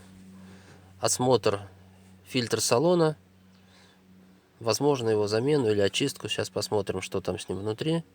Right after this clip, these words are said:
Пятнадцать тысяч километров проехано на нем. Чтобы его снять, необходимо, э, люк этого бардачка соединить вот эти части внутрь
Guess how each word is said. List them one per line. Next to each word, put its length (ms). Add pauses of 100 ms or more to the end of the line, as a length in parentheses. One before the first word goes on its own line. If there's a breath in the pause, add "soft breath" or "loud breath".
(680 loud breath)
Пятнадцать 460
тысяч 300
километров 560
проехано 640 (540)
на 120
нем. 280 (1040 loud breath)
Чтобы 580 (240)
его 220
снять, 480 (180)
необходимо, 960
э, 580 (380)
люк 260
этого 380
бардачка 600 (1800 loud breath)
соединить 540
вот 160
эти 180
части 560 (120)
внутрь 480